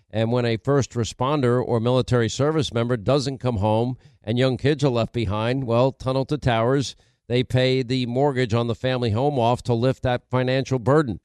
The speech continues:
Now, for catastrophically injured veterans and first responders, Tunnel to Towers builds, well, mortgage-free smart homes. That enables severely injured heroes to move around their homes more independently.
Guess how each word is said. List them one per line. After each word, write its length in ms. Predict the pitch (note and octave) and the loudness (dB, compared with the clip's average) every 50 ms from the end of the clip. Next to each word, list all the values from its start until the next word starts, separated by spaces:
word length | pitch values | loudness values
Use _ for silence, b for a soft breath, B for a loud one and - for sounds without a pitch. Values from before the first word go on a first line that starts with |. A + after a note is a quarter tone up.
| _ - | _ -8
Now, 140 | A#2+ B2+ B2 | -4 -4 -2
for 160 | - B2 A2+ | -2 -2 -4
catastrophically 800 | - - C3+ C3+ B2 A2+ - - C3 C3+ C#3 - C#3+ A2+ B2 B2 | -2 0 0 2 2 0 0 2 2 2 2 0 0 -2 0 0
injured 320 | B2 B2+ A#2+ F2+ A#2 A2 F#2+ | 0 0 0 0 -2 0 0
veterans 480 | - C3 C3 - - C#3+ C#3 C3+ - | 2 0 2 2 2 0 0 0 0
and 160 | G#2+ G2+ F#2 - | -2 -4 -2 0
first 240 | B2 B2+ B2 - - | 0 0 0 0 -2
responders, 680 | A#2 A2+ F#2+ - - B2 C#3 D#3+ D#3 B2 A#2+ C3 A#2+ - | -4 -4 -4 -4 -2 0 0 0 0 0 0 0 -2 -2
Tunnel 240 | - C3 C3 B2+ A2 | -2 0 0 0 -2
to 140 | - A2 | -4 -6
Towers 420 | G2 - A#2+ B2+ C#3 C#3 C3+ A#2+ - | -4 -2 0 0 2 2 0 0 0
builds, 540 | - B2 B2 B2 B2 A2+ G2+ F#2+ - - _ _ _ _ _ _ - | 0 2 4 4 4 2 0 -4 -12 -20 _ _ _ _ _ _ -2
well, 200 | A#2+ B2+ B2+ A2 | 0 0 0 0
mortgage-free 580 | A2+ C3 C#3 C#3 C3 B2 - - C3 B2+ A2+ | 0 -2 -2 -2 -4 -6 -6 -4 -4 -2 -2
smart 380 | - - - A#2 C3+ D#3 E3 C#3+ | -4 -6 -4 0 0 0 2 2
homes. 500 | A#2+ A#2 A2+ A#2+ B2+ C3+ A#2+ - - - _ _ _ - | 0 0 2 2 0 0 -2 -4 -8 -14 _ _ _ -6
That 160 | G#2+ B2 C3 | -4 -4 -2
enables 440 | C#3 B2+ C3 C3 B2+ A2+ B2 A#2+ - | -2 0 0 0 0 0 0 0 0
severely 600 | - B2 A2+ F2+ A#2+ C#3 C#3+ C3+ B2 B2 A#2 - - | -2 -4 -2 0 2 2 2 2 2 0 -2 -2 -2
injured 400 | C#3+ D#3+ F#3 E3+ E3 D#3 A2+ D#3+ | -2 -2 0 0 0 0 0 -2
heroes 480 | A#2+ B2 A#2+ A2+ A2+ A#2+ C3+ C#3+ A2 - | -2 -2 0 0 2 2 0 0 -2 -4
to 100 | - A#2+ | -6 -4
move 240 | A2+ B2+ C#3+ B2 A#2+ | -2 -2 -2 -2 -2
around 340 | B2 B2 A#2+ A#2+ B2 B2 A#2 | -2 -2 -2 -2 -2 -2 -2
their 140 | A2+ G#2+ | -2 0
homes 280 | F#2+ B2 C3+ C3 A#2+ F2 | 0 0 0 0 0 -2
more 220 | F#2+ B2 B2+ B2+ | -2 0 0 0
independently. 800 | B2 A#2 A2 G2 - B2 D3 D#3+ E3 C#3 G#2+ G#2+ G#2+ A2+ C3 C#3 | 0 0 -2 0 2 2 2 4 2 0 0 0 0 2 0 0